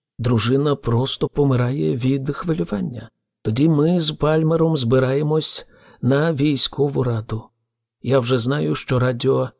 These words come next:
не працюватиме. Ну і нехай. Місяць тому я про нього навіть і не думав. Людина, що потерпіла від корабельної аварії,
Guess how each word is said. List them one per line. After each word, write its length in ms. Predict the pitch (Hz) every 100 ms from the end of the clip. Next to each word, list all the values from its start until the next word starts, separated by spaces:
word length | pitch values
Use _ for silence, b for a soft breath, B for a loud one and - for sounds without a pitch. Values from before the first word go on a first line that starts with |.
| _ _ -
не 220 | 131 123
працюватиме. 920 | - 117 - 123 98 - - 69 - _ _ _ _ -
Ну 160 | 196 165
і 60 |
нехай. 520 | 120 107 104 107 - _ _ _ _ _
Місяць 420 | 143 143 147 135 -
тому 380 | 135 147 143 - -
я 180 | 127 127
про 140 | 127
нього 280 | 123 117 127
навіть 400 | 127 123 117 -
і 40 |
не 120 | 123 123
думав. 460 | 147 127 104 101 _ _ _ -
Людина, 480 | 110 113 139 156 139
що 280 | - 139 123
потерпіла 760 | 135 135 113 - 143 143 131
від 440 | 113 131 127 127
корабельної 640 | - 131 120 135 139 135 127
аварії, 580 | 120 139 143 135 123